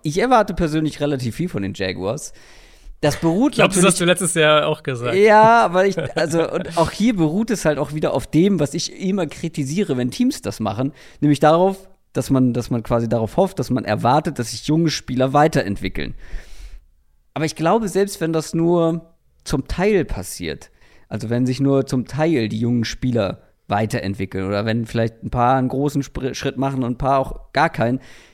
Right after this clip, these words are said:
Speaker 1: Ich glaube, man hat alleine durch diese ganzen Upgrades auf mehreren Positionen so viel gemacht,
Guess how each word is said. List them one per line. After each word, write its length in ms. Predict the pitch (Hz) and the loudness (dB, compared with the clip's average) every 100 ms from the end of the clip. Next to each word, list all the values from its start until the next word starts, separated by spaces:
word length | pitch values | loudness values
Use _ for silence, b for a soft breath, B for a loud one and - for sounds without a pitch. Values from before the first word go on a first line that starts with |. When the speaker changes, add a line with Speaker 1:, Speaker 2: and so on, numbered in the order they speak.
| B | B
Speaker 1:
Ich 80 | - | 2
glaube, 400 | 160 226 196 196 | 4 6 4 2
man 140 | 170 | 2
hat 120 | 175 | 0
alleine 400 | 151 170 180 151 - - _ | 2 2 2 -2 -8 -20 _
durch 140 | 156 147 | -8 -6
diese 180 | 147 143 | -2 0
ganzen 320 | 170 196 165 | 0 0 -4
Upgrades 440 | 165 - 131 120 | -4 -2 0 0
auf 120 | 110 135 | -2 0
mehreren 360 | 143 135 120 | 0 0 -4
Positionen 760 | - 120 113 - 135 135 127 120 b b b b _ _ - | -4 -6 -6 -4 0 2 2 -2 b b b b _ _ -10
so 220 | 131 131 185 | -2 0 0
viel 240 | - 175 | 0 0
gemacht, 640 | 131 123 127 202 - - | 2 4 4 2 -2 -12